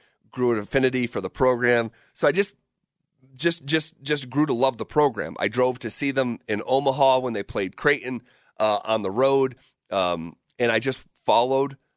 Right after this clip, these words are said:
Colin Gillespie's career, along with a handful of other,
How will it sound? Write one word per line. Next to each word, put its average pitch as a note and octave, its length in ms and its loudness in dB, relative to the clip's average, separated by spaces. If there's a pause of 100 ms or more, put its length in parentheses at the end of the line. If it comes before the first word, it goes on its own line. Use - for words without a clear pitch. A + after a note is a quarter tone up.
(180)
Colin B2 380 0
Gillespie's A2+ 760 -4 (380)
career, A#2+ 560 2
along G3 320 2
with G#3+ 140 0
a F3+ 160 0
handful F3+ 420 0
of D#3+ 60 4
other, D#3+ 340 0